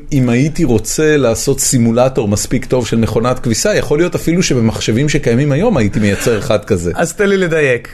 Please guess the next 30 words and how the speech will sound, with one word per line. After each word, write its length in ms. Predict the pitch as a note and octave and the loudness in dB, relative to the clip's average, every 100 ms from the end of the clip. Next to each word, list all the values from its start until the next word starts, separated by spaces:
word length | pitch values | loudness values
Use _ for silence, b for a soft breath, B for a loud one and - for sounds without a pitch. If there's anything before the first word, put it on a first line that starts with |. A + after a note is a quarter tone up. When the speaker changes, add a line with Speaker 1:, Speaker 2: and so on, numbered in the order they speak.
| - | -14
Speaker 2:
כשאני 260 | - D3+ D#3 | -4 0 0
אמרתי 260 | E3+ F3+ F#3 | 0 0 -2
שזה 180 | C#3+ | -2
כמו 160 | D#3 D3+ | -2 -2
מכונת 340 | D#3+ D#3 D3+ | -2 -2 -4
כביסה, 340 | - D3+ E3+ D#3 | -2 -2 0 0
התכוונתי, 440 | D3 D3 D3+ D#3+ | -2 -2 -2 -2
נכון 220 | C#3 E3+ D#3+ | -2 -2 -2
שהבגדים 460 | F3 C#3 C3+ D#3 | -2 -2 0 2
מסתובבים 720 | F3 - D3+ C3+ B2 B2+ D#3+ | 0 0 0 0 0 0 0
שמה 280 | F3+ G3+ A3 C#4 | 0 0 0 -2
Speaker 1:
כן. 160 | G3+ A#2 | 0 2
Speaker 2:
כל 120 | D3 | 2
הזמן, 280 | C#3 B3 B3+ B3+ B B - | 0 0 0 -4 B B -4
ככה 300 | F3+ F#3+ D#3+ | 0 0 2
המידע 540 | C3+ C3+ B2+ E3+ D#3 B2+ | 2 0 0 0 0 -2
בתוך 300 | B2+ D#3+ E3 | -4 -2 -2
המוח 420 | E3+ A3+ A3 - B B B | 0 0 0 -4 B B B
מסתובב 500 | D#3+ - D#3 E3 F#3+ - | -2 0 0 0 0 -2
כל 160 | E3 | 0
הזמן, 400 | D#3+ C#3+ E3+ G#3 G#3+ A#3+ B B B - | 0 0 2 2 0 -6 B B B 0
אה, 100 | C#3+ | 2
מתחיל 400 | C#3+ - G#3 G#3 | 2 -2 0 2
מאזור 300 | G3 F3 E3+ | 2 2 0
אחד, 260 | D#3 C#3+ | 0 -2
הולך 240 | C3+ D#3 G3 | 0 0 0
לאזור 220 | D#3+ D#3+ | 0 0
Speaker 1:
אבל 80 | D#3 | 0
Speaker 2:
שני, 140 | A#2+ | 0
Speaker 1:
מה 120 | A2 | 2